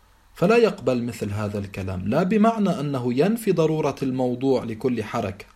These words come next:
بل بمعنى أنه يعيد صياغة موضوع الحركة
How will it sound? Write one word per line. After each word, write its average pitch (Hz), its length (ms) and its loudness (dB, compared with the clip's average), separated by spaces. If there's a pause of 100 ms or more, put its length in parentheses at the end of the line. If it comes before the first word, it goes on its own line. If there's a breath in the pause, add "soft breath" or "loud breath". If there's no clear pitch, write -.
(1000 loud breath)
بل 120 320 0
بمعنى 160 540 0
أنه 131 800 -2
يعيد 123 1040 0
صياغة 113 1400 -2
موضوع 117 840 0
الحركة 131 720 -4